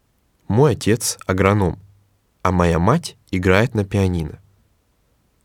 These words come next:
Она дает мне первые уроки музыки. Я очень люблю играть на рояле. В десять лет я сочиняю свою первую оперу «Великан». Потом я учусь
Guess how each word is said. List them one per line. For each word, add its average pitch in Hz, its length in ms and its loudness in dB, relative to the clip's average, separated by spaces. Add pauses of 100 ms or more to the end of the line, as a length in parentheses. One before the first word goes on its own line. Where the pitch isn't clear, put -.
(440)
Она 104 220 2
дает 127 500 2
мне 95 220 0
первые 98 360 2
уроки 104 380 2
музыки. 92 460 -2 (1600)
Я 95 180 0
очень 120 360 0
люблю 101 340 2
играть 101 360 0
на 98 100 0
рояле. 87 500 0 (1400)
В - 60 -20
десять 131 400 0
лет 110 240 0 (120)
я 92 140 0
сочиняю 101 600 0
свою 92 280 0
первую 104 420 2
оперу 113 500 -2 (120)
«Великан». 107 560 -2 (1200)
Потом 98 400 0 (420)
я 95 200 2
учусь - 480 -4